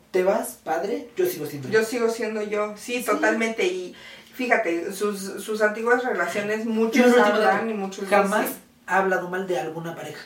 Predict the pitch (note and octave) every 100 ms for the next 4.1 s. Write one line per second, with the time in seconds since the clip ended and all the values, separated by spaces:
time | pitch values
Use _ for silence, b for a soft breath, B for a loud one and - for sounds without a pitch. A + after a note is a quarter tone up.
0 | - - - G3 G3+ G3+ G3 F3+ D#3+ E3+
1 | D#3 A#3 - _ _ - E3+ D3 C#3+ E3
2 | E3+ - E3 E3 E3 D#3 - E3+ D#3+ C#3+
3 | - B3+ C4+ C#4 D#4+ F4 G#4 A4 C4 D#4
4 | F4